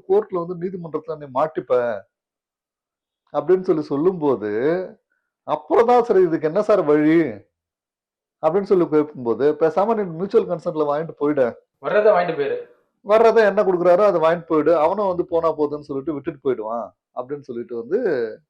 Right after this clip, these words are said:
Speaker 1: அவர் வந்து சொல்லியிருக்காரு. அதுக்கப்புறம் கடைசியில ரெண்டு கோடி ரூபாய் கேட்ட இடத்துல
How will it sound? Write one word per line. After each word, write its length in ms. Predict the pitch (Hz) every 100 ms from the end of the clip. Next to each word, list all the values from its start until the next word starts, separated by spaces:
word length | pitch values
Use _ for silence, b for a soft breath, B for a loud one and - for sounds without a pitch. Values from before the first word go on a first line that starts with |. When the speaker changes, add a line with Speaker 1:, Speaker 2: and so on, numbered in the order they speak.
| _
Speaker 1:
அவர் 200 | 139 135
வந்து 200 | 135 147
சொல்லியிருக்காரு. 440 | 120 113 101 - - _ _ _ _ _ -
அதுக்கப்புறம் 1040 | 131 196 240 233 233 226 175 196 226 - 156
கடைசியில 320 | 175 196 226
ரெண்டு 400 | 165 170 208 240
கோடி 220 | 233 214
ரூபாய் 280 | 196 185 185
கேட்ட 420 | 170 165 160 135
இடத்துல 260 | 135 160